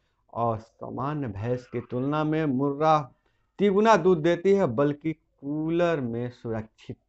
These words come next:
है, इसलिए मुर्रा भैंस के खरीदेगी सरकार। मुल्ला भैंस, म-, मुर्रा भैंस को सरकार खरीदेगी और किसानों को चालीस प्रतिशत अनुदान पर मिलेगा यही भैंस।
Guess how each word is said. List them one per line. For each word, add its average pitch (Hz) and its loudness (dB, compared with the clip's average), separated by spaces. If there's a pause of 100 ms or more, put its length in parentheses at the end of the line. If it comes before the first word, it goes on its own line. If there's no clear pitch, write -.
(140)
है, 120 -2 (300)
इसलिए 240 6
मुर्रा 170 2
भैंस 147 -2 (760)
के 151 4
खरीदेगी 151 0
सरकार। 143 -2
मुल्ला 139 -2
भैंस, 139 -6 (160)
म-, 123 -6
मुर्रा 143 0
भैंस 139 -4
को 147 -8
सरकार 123 -4
खरीदेगी 165 0 (220)
और 117 -12
किसानों 135 -10
को 131 -10
चालीस 123 -6
प्रतिशत 123 -12
अनुदान 117 -8
पर 110 -6
मिलेगा 110 -2
यही 113 -2
भैंस। 135 -4